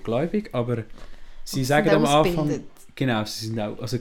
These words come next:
Speaker 1: nein, die eine hat
Speaker 2: Also
Speaker 1: mehr so ein bisschen einen literarischen Ansatz, weil sie
Speaker 2: Ja.
Speaker 1: halt mega belesen ist und die andere hat wirklich studiert, ja,
Speaker 2: Mhm,
Speaker 1: genau.
Speaker 2: mhm.
Speaker 1: Und es ist mega geil, sie sagen am Anfang, hey, schau,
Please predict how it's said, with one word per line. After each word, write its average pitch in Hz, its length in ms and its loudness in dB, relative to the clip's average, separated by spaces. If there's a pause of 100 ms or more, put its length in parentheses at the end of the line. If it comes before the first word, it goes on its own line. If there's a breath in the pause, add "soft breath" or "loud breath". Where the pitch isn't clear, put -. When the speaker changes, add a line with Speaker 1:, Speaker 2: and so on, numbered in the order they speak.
Speaker 1:
nein, 123 180 2
die 123 120 0
eine 143 300 2
hat 127 180 -4
Speaker 2:
Also 123 100 4
Speaker 1:
mehr 123 100 4
so 127 100 0
ein 120 80 -2
bisschen 117 160 2
einen 110 100 0
literarischen 117 640 -2
Ansatz, 160 460 -4
weil 113 80 -2
sie 110 140 -6
Speaker 2:
Ja. 107 60 0
Speaker 1:
halt 110 100 0
mega 104 160 -2
belesen 107 440 -2
ist 170 140 -4
und 123 160 -8
die 101 80 -4
andere 113 280 -2
hat 104 100 -8
wirklich - 180 -12
studiert, 95 480 -8
ja, - 100 -10
Speaker 2:
Mhm, 185 120 -4
Speaker 1:
genau. 175 220 -4 (100)
Speaker 2:
mhm. 170 360 -6 (400 loud breath)
Speaker 1:
Und 123 360 0 (240)
es 131 160 -2
ist 135 80 -6
mega 156 200 2 (140)
geil, 147 60 -2
sie 135 80 -4
sagen 139 260 -2
am 135 80 -2
Anfang, 131 260 -2
hey, 123 160 0
schau, 135 140 2